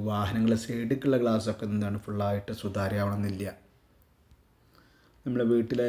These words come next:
ജനൽ ചില്ലുകളൊക്കെ എന്താണ്, ഫുള്ളായിട്ട് സുതാര്യമാവേണ്ട ആവശ്യമില്ല, അർദ്ധധാരി ആയാലും മതി, അല്ലേ? ഓക്കെ.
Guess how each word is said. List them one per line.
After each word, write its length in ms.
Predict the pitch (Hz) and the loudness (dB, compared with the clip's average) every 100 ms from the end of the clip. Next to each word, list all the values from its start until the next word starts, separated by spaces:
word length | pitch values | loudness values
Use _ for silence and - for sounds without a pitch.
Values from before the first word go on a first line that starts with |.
| 113 | 2
ജനൽ 220 | 117 113 113 | 4 4 4
ചില്ലുകളൊക്കെ 520 | 120 117 127 123 113 120 | 2 4 6 6 4 4
എന്താണ്, 260 | 113 110 110 - | 6 6 2 0
ഫുള്ളായിട്ട് 560 | 110 110 113 120 127 147 | 0 2 4 2 0 0
സുതാര്യമാവേണ്ട 520 | 143 131 120 123 113 107 | 2 4 4 4 4 4
ആവശ്യമില്ല, 400 | 101 - 95 98 - - - | 0 -4 -6 -8 -10 -14 -10
അർദ്ധധാരി 480 | 101 98 104 98 101 | -6 -6 -2 -2 0
ആയാലും 220 | 101 98 98 | -2 -2 -6
മതി, 180 | 98 - - - | -10 -14 -20 -10
അല്ലേ? 180 | 117 92 - - _ _ _ _ 90 | -6 -6 -8 -20 _ _ _ _ -14
ഓക്കെ. 160 | - | -14